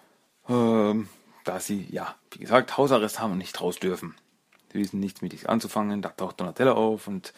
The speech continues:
zeigt seine neueste Erfindung. <laughs>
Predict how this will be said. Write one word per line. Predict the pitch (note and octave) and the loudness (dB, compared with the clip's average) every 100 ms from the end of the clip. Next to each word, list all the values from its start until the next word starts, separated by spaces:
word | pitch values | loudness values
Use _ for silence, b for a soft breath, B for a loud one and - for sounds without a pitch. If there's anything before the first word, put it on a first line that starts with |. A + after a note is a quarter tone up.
| B B B | B B B
zeigt | - - B2 A#2 | -4 4 4 4
seine | A#2 A2 G#2 | 0 0 2
neueste | A#2 C3+ A#2+ A#2+ | 2 2 0 -2
Erfindung. | G#2 G#2+ G#2 G#2 G2+ F#2+ B B B B B _ _ _ _ _ _ _ _ _ - - | -2 0 2 2 0 -6 B B B B B _ _ _ _ _ _ _ _ _ -20 -12
<laughs> | - A#2+ G#2+ | -6 -2 -2